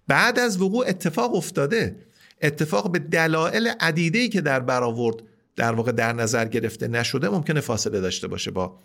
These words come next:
اون، اه، پیش بینی. بنابراین نکته اول این که توجه بکنیم، در حوزه هنجاری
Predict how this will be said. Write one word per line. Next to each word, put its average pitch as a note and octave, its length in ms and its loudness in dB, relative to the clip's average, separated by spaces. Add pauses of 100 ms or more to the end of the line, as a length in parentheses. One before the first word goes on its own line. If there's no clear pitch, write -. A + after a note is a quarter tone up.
(440)
اون، G2 260 0 (140)
اه، F2 180 -2 (420)
پیش - 220 0
بینی. E2+ 220 -4 (400)
بنابراین A#3 380 2
نکته A#3 240 0
اول A3+ 220 0
این A3 100 -2
که G#3 100 2
توجه D#3+ 400 2
بکنیم، A#2+ 340 -2
در G3+ 220 2
حوزه G#3+ 340 2
هنجاری C#3 1000 2